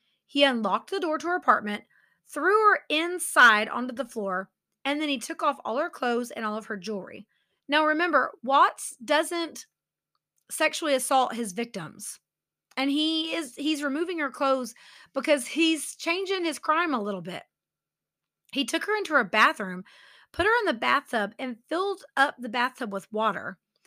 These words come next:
And he would later tell police when they interviewed him that he did this so that the evil spirits wouldn't come out of her body.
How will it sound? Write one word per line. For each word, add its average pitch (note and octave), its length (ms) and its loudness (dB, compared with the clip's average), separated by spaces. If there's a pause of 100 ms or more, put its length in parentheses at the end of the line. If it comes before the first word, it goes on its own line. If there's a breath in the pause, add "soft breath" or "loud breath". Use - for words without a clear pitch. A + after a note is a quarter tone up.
(400 soft breath)
And D4+ 180 0
he D#4 140 -2
would D#4 220 -4
later E4 280 0
tell C#4+ 180 -2
police C#4 420 -6
when C4+ 100 -2
they A#3+ 160 -2
interviewed B3+ 460 -6
him G#3+ 240 -6 (340)
that C4 160 -4
he C#4+ 160 -4
did B3+ 280 -6
this E4+ 200 -4
so D#4 120 -4
that A#3+ 180 -10
the - 160 -10
evil C4+ 260 -6
spirits - 600 -6
wouldn't A#3 280 -6
come A3 160 -4
out G#3+ 140 -2
of F#3+ 140 -8
her F3+ 80 -8
body. D3 500 -12